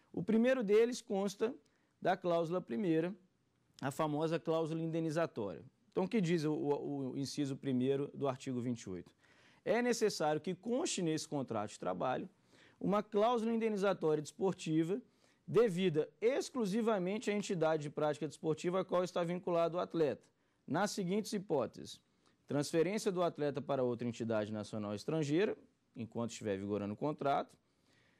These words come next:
ou por ocasião do retorno do atleta às atividades profissionais em outra entidade no prazo de trinta meses.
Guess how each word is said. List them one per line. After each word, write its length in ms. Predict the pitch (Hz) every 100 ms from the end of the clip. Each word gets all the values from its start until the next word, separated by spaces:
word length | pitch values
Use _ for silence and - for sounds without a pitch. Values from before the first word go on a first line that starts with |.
| _
ou 220 | - 202
por 220 | 220 233
ocasião 500 | 226 226 214 180 202
do 80 | 202
retorno 380 | 196 196 185 180
do 80 | 180
atleta 340 | 170 165 165
às 60 | 160
atividades 500 | 151 160 143 151 147
profissionais 580 | 156 143 160 160 175 185
em 140 | 196
outra 320 | 185 202 196
entidade 480 | 190 185 151 160 165
no 100 | 175
prazo 360 | - 151 156 151
de 100 | 160
trinta 340 | 151 156 165
meses. 480 | 131 92 85 -